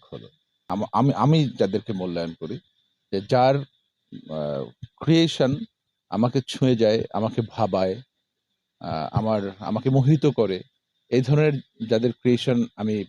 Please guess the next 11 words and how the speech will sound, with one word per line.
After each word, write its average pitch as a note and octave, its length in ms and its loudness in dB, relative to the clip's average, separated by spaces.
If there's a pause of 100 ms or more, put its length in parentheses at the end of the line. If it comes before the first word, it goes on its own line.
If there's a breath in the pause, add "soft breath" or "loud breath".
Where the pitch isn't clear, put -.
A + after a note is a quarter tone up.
(160)
পেয়ে A#2 180 2
যাই, G2+ 280 -4 (540)
তাদেরকেই C3 600 2 (640)
আমি A#2+ 180 2
রীতিমতো, A2 640 0 (880)
আহ, D#2+ 260 -6 (120)
মুগ্ধতার C#3+ 460 4 (240)
জায়গায় G#2 360 0
রাখি C#2 360 -8
আর A#1 60 -12
কি। - 180 -20